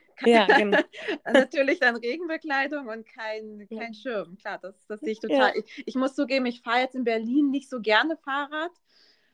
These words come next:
Speaker 2: ähm, deswegen, äh, eher mit den Öffis, deswegen, ja, stimmt, deswegen
Speaker 1: Ja,
Speaker 2: habe ich mich
Speaker 1: mhm.
Speaker 2: dann
Speaker 1: Kann ich auch
Speaker 2: interessiert.
Speaker 1: verstehen.
Speaker 2: Mhm.
Speaker 1: Macht alles Sinn. Guck mal,
Speaker 2: Ja.
Speaker 1: wie wir gut uns ergänzen, da
Speaker 2: Lustig.
Speaker 1: kann sich jeder was rauspicken.
Speaker 2: <laughs> Ja,
Speaker 1: Aber
Speaker 2: stimmt.
Speaker 1: genau, also so mache ich das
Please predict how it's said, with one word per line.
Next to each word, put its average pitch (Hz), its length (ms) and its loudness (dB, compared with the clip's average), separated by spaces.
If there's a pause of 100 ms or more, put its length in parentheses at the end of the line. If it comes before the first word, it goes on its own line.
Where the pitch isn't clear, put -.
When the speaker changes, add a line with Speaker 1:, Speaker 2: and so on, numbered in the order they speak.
(140)
Speaker 2:
ähm, 202 320 -8
deswegen, 214 500 -6 (100)
äh, - 100 -4
eher 220 160 2
mit 226 140 -4
den 220 140 -6
Öffis, 240 400 -6
deswegen, 190 760 -2
ja, 180 360 0
stimmt, 175 320 -4
deswegen 196 280 2
Speaker 1:
Ja, 233 180 6
Speaker 2:
habe 233 120 -4
ich 220 80 -10
mich 226 100 0
Speaker 1:
mhm. 214 60 -4
Speaker 2:
dann 220 200 0
Speaker 1:
Kann 240 160 6
ich 302 120 6
auch 254 140 8
Speaker 2:
interessiert. 262 200 -2
Speaker 1:
verstehen. 196 180 -2 (200)
Speaker 2:
Mhm. 240 400 0 (180)
Speaker 1:
Macht 254 280 4
alles 262 340 0
Sinn. 190 220 -4
Guck - 140 -12
mal, 247 140 2
Speaker 2:
Ja. 226 60 2
Speaker 1:
wie 226 160 -4
wir 233 120 -4
gut 240 220 -10
uns 262 160 -4
ergänzen, 269 420 0
da 233 60 -2
Speaker 2:
Lustig. 214 100 -8
Speaker 1:
kann 240 200 -6
sich 240 140 -6
jeder 254 240 2
was 254 240 0
rauspicken. 208 680 0 (140)
Speaker 2:
<laughs> 302 120 -20
Ja, 294 260 4 (140)
Speaker 1:
Aber 233 280 2
Speaker 2:
stimmt. 233 200 -2 (380)
Speaker 1:
genau, 269 220 4
also 226 260 0
so 277 100 -4
mache 294 240 -4
ich - 200 -12
das 440 380 -6